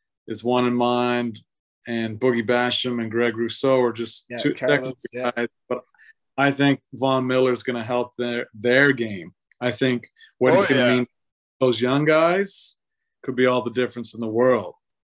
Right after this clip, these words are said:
Speaker 3: We're gonna see
Speaker 1: So
Speaker 3: some blowouts.
Speaker 2: I actually
Speaker 1: he's
Speaker 2: agree. Uh,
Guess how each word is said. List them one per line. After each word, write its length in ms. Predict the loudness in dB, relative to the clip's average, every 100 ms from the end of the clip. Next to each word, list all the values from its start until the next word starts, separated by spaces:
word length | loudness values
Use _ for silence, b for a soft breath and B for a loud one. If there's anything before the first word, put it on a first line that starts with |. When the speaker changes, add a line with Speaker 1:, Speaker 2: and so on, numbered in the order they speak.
| _ -2
Speaker 3:
We're 120 | 2
gonna 120 | 2
see 120 | 2
Speaker 1:
So 60 | 0
Speaker 3:
some 240 | 0 -4
blowouts. 720 | 0 4 6 6 4 2 -6 -20 _ -8
Speaker 2:
I 60 | -4
actually 320 | -2 2 0
Speaker 1:
he's 20 | 0
Speaker 2:
agree. 420 | -2 -2 -2 -2
Uh, 140 | -4